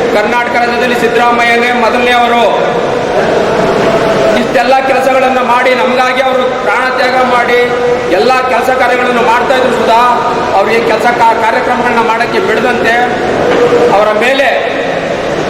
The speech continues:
ಈ ದೇಶದಲ್ಲಿ ಹನ್ನೊಂದು ವರ್ಷಗಳ ಹಿಂದೆ ಬಂದಂಥ ಒಂದು ಕೇಂದ್ರ ಸರ್ಕಾರ ಏನು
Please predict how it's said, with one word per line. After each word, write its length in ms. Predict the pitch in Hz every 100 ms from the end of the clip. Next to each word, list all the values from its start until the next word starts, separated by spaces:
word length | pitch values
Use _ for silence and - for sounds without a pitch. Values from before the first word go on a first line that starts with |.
| - - - - - - - - - - 226
ಈ 120 | 262
ದೇಶದಲ್ಲಿ 1040 | 220 247 247 262 240 240 247 233 240 - - - - - - - - 165
ಹನ್ನೊಂದು 400 | 226 247 254 247
ವರ್ಷಗಳ 380 | 233 247 240 240
ಹಿಂದೆ 220 | 226 226
ಬಂದಂಥ 420 | 233 233 233 233
ಒಂದು 500 | 240 226 - 196 -
ಕೇಂದ್ರ 240 | 240 262 220
ಸರ್ಕಾರ 380 | 208 214 233 233 233 - - - - - - 175
ಏನು 260 | 226 247